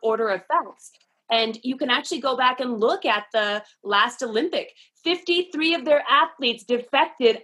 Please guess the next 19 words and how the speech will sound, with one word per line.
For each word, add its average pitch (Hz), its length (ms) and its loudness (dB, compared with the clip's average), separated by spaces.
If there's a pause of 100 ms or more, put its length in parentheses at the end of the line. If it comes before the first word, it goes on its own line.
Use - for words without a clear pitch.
out 277 180 2
of 285 100 -4
Iran 269 560 2
because 240 380 -6
of 226 180 2
their 220 180 0
treatment. 214 720 -8 (240)
And 226 140 -4
so 233 160 0
this 247 240 -4
is 247 120 -10
clearly 294 520 -4
a 240 80 0
systemic 240 800 -2
issue 190 580 0
that 190 180 -2
we're 202 140 -2
looking 180 420 -4
at. 156 340 -10